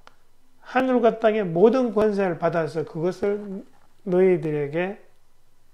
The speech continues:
가용할 그 능력으로 준다"라는 말씀이고요. 그리고 제자를 만들 때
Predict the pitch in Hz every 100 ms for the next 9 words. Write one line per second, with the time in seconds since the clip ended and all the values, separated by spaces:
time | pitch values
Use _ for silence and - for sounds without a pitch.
0 | - - - 156 165 175 156 170 170 175
1 | 180 - 156 147 170 180 175 147 147 165
2 | 180 - - - - 165 180 214 202 165
3 | 143 131 127 - 147 135 139 147 160 -
4 | - - - - - - - - 165 156
5 | 175 208 208 - 160 175 202 196 160 143
6 | 147 147 147 185